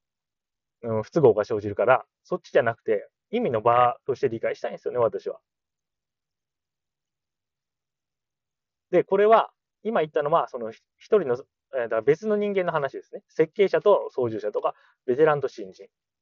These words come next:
で、これは違う意味、違う世界を生きてるんですよ。違う意味の場を生きてるんですよ。同じものを見ていても、同じ飛行機を見ていても、同じ作業を見ていても、違う世界を見ているから、例えば新人はミス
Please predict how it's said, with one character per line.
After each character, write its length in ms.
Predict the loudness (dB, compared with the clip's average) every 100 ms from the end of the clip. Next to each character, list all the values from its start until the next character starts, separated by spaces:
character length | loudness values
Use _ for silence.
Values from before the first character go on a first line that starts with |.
| _ _ _ _ _ _ _ _ _ _ _ _ _ _ _ _ _
で、 80 | -2
こ 120 | 2
れ 80 | 2
は 40 |
違 260 | 0 2 4
う 40 | 4
意 80 | 0
味、 280 | -6 -8 -14 _ _ _ -10
違 140 | 0 0
う 40 |
世 140 | 0 0
界 160 | 2
を 60 | 2
生 60 |
き 60 | -4
て 80 | -12
る 60 |
ん 20 | -12
で 60 |
す 100 | -14
よ。 60 | -18 _ -2
違 140 | 0
う 40 | 2
意 60 |
味 100 | 0
の 100 | -4
場 100 | 0 0
を 80 |
生 80 | 0
き 40 | -6
て 60 |
る 40 | -14
ん 40 |
で 60 | -14
す 100 | -16
よ。 80 | -18 _ _ _ _ _ _ _ _ _ _ _ _
同 180 | -2 0
じ 80 | 0
も 120 | -2
の 100 | -2
を 20 |
見 140 | -4 -8
て 100 | -12
い 80 | -10
て 80 |
も、 140 | -14 -14 _
同 120 | -2 0
じ 100 | -2
飛 100 | 2
行 160 | 2
機 120 | 2 -6
を 40 |
見 120 | -8
て 100 | -6
い 60 | -4
て 60 |
も、 180 | -4 -4
同 80 | -6
じ 100 | -4
作 160 | -2 0
業 120 | 0
を 40 |
見 100 | -4
て 80 | -12
い 60 | -14
て 80 | -10
も、 220 | -8 -10 _ _ _ _ _
違 120 | 2 2
う 40 |
世 140 | 2 0
界 160 | 0
を 20 | 0
見 140 | -4
て 100 | -4
い 60 | -4
る 100 | -2
か 100 | 2
ら、 200 | 2 2 _ _ _ _ _ _ _ _ _ _ _ _
例 80 | -8 -6
え 20 |
ば 80 | -6
新 220 | -8 -10
人 120 | -4
は 80 | -4
ミ 120 | -4
ス 140 | -8